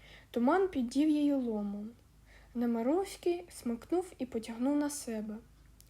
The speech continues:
Тепер вони стояли на краю прямокутного, старанно обмурованого льоху. Коли Немировський застрибнув туди, то зник там з головою. Ще й лишалося трохи місця. Замить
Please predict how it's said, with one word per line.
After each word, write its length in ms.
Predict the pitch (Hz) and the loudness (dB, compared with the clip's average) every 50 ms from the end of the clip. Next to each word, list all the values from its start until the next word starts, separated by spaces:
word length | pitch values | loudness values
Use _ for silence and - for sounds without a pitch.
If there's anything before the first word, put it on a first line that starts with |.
| - - - - - - - | -20 -20 -20 -20 -20 -14 -10
Тепер 380 | - 226 220 - 294 349 370 370 | -8 -4 2 6 6 6 6 6
вони 340 | 349 285 247 247 294 359 349 | 2 0 0 2 0 0 -2
стояли 500 | - - - 254 247 269 302 320 330 311 | -4 -6 -4 -2 2 2 4 4 4 2
на 140 | 269 254 247 | 0 0 -2
краю 500 | - - 240 233 233 240 294 320 349 349 - - - - - - | -4 -4 -2 -2 0 0 0 0 0 -2 -6 -14 -20 -20 -20 -10
прямокутного, 880 | - - 226 226 226 226 226 - 339 349 339 - 330 320 302 302 294 285 | -4 -2 -2 -2 -2 -4 -2 0 0 0 0 0 0 0 0 0 -2 -2
старанно 560 | 294 - - 240 233 247 277 285 285 254 240 | -4 -6 -6 -4 -2 0 2 2 2 0 0
обмурованого 800 | 233 220 226 226 220 226 254 277 302 311 294 294 294 285 277 269 | -2 -4 -4 -4 -4 0 0 2 2 2 2 0 0 0 -2 -2
льоху. 520 | 247 240 226 220 220 214 - - - 208 202 214 - - - - - - - - - - - - - - - - - | -2 0 -2 -2 -2 -4 -8 -12 -14 -12 -12 -14 -16 -20 -20 -20 -20 -20 -20 -20 -20 -20 -20 -20 -20 -20 -20 -14 -6
Коли 260 | - 247 247 262 269 | -2 0 2 4 4
Немировський 640 | 269 269 262 262 262 262 269 269 269 - - - 254 247 | 6 6 6 4 6 6 6 4 4 0 -6 -4 -2 -2
застрибнув 640 | 247 240 247 - - 247 233 240 254 320 403 427 - | -2 -2 -4 -4 -4 -4 0 2 4 4 4 4 2
туди, 320 | - 330 285 240 240 226 226 | 0 0 0 2 2 0 -2
то 160 | - 233 226 | -2 -6 -6
зник 240 | - - 294 359 359 - | -2 0 0 0 0 0
там 180 | 339 311 320 | 0 0 0
з 80 | 320 - | 0 -2
головою. 680 | 285 285 302 311 302 262 247 240 240 220 214 208 202 208 208 - - - - - - _ _ - - - - - - - - | 0 2 2 2 2 2 2 0 0 0 -2 -4 -8 -10 -12 -16 -20 -20 -20 -20 -20 _ _ -20 -20 -20 -20 -20 -20 -18 -4
Ще 140 | - - 269 | 2 6 6
й 60 | 277 | 8
лишалося 760 | 277 277 277 277 - 370 381 370 320 311 - - 247 226 220 - - | 8 6 4 4 4 4 6 4 4 2 -2 -4 -6 -6 -6 -4 -2
трохи 260 | - 277 269 - 320 | -2 0 0 2 2
місця. 560 | 302 277 262 240 - - - - - - 214 226 - - - - _ - - - - - - - - - - - - - - | 2 2 2 0 -2 -6 -10 -12 -12 -12 -14 -14 -16 -20 -20 -20 _ -20 -20 -20 -20 -20 -20 -20 -20 -20 -20 -20 -18 -12 -4
Замить 520 | 240 247 240 247 294 370 427 427 - | 0 2 4 6 6 6 4 2 0